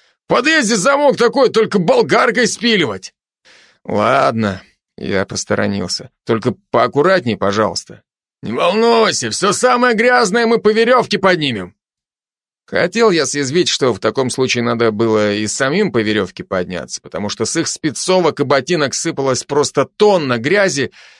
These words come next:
но не стал. Люди просто работают.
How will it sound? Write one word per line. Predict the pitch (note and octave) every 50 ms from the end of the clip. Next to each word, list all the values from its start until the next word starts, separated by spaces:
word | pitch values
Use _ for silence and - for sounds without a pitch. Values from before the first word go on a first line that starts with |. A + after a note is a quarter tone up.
| _ _ _ _ _ _ -
но | - - - A#2
не | A#2 G#2+ G2+
стал. | - - - A2 G#2+ G#2+ G2+ F#2+ - - - _ _ _ _ _ _ _ _ _ _ -
Люди | - - - G#3 G#3
просто | - F#3+ G3+ G3 F#3+ - F3 D#3+
работают. | D3+ D3 C#3 C#3 E3 F#3+ F#3 - - - - - - _